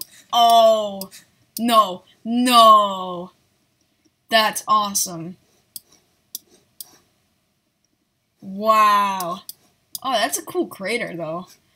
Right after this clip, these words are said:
Um, yeah, that's super cool. Now let's check out Mauna Loa. Oh, right on top. <laughs> The mermaid tail. <laughs> All right.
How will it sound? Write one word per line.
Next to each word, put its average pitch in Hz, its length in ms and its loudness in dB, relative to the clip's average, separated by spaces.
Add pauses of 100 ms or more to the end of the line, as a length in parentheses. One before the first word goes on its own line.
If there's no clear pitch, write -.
(380)
Um, 196 600 -8 (600)
yeah, 233 200 2
that's 226 260 2
super 214 340 0
cool. 202 240 -14
Now 208 200 -4
let's 254 160 -2
check 285 180 -4
out 233 180 -6
Mauna 208 300 -2
Loa. 190 420 -8 (3250)
Oh, 214 240 0
right 196 220 -6
on 233 160 -6
top. 202 380 -8
<laughs> - 60 -20 (320)
The 202 160 -12
mermaid 170 400 -14
tail. 185 320 -12 (340)
<laughs> 320 60 -14 (960)
All 208 80 -8
right. 185 160 -8